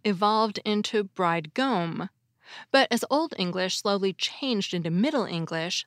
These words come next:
the word "gome" became obsolete. There was, however, a strangely similar word, "grome", referring to a boy or lad.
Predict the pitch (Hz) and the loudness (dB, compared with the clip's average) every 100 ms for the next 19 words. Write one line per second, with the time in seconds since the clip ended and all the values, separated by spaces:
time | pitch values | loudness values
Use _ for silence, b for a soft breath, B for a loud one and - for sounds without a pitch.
0 | - 208 202 180 170 220 254 180 190 - | -2 0 2 0 -2 0 0 0 -2 0
1 | 208 - 170 170 - - 165 - 220 269 | -2 -2 -6 -6 -6 -4 -2 0 -2 -2
2 | 277 - - - _ _ B B B B | -4 -6 -12 -18 _ _ B B B B
3 | - 262 226 311 370 - 190 175 165 180 | 8 8 8 2 2 2 4 6 6 4
4 | - 190 - 214 214 202 175 180 165 - | 4 2 2 2 2 2 0 -2 -2 -2
5 | 339 349 214 175 156 170 160 160 175 B | -2 0 2 0 0 0 2 0 -4 B
6 | B B _ 180 175 208 285 214 165 170 | B B _ -8 0 2 4 2 0 -2
7 | 220 _ _ 214 220 170 165 175 202 233 | -6 _ _ -2 -2 0 0 0 0 2
8 | 214 160 165 151 147 - 202 208 262 226 | 0 0 -2 -2 -4 -2 0 0 2 2
9 | 156 165 180 | 0 -2 -8